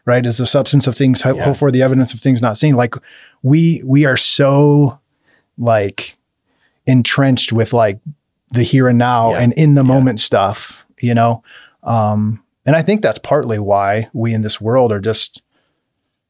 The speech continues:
Speaker 1: so overwhelmed and fearful and frustrated by the things that we,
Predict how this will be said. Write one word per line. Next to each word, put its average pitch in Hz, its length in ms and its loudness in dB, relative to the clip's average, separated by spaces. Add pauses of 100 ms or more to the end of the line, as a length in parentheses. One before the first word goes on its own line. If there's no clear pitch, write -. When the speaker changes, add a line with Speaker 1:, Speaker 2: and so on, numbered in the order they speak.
(300)
Speaker 1:
so 127 440 0
overwhelmed 120 520 0
and 107 180 -2
fearful 117 420 -2
and 104 100 -4
frustrated 113 640 -2
by 107 260 2
the 104 100 -6
things 117 360 -2
that 110 120 -2
we, 107 440 -4